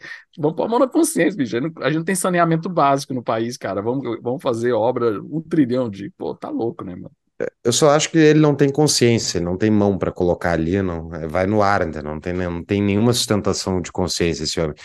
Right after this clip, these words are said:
Speaker 2: Mas, ah, essa é a pergunta, assim, Adriano. Pô, um trilhão, seria quinhentos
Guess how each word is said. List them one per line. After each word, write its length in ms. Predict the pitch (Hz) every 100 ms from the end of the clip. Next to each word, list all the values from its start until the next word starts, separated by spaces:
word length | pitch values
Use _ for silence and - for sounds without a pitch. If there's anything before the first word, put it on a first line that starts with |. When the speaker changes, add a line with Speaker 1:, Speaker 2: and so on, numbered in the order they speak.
| - -
Speaker 2:
Mas, 600 | 98 98 139 156 - - -
ah, 480 | 107 104 104 98 - _ _ _ _ _ -
essa 280 | 127 131 165
é 40 |
a 20 |
pergunta, 460 | 156 165 147 170 147
assim, 440 | 101 123 117 110
Adriano. 380 | 101 95 101 92 - _ _
Pô, 340 | - 139 - - -
um 180 | 123 170
trilhão, 560 | 185 160 110 87 76 - _
seria 220 | - 156
quinhentos 480 | 151 139 151 165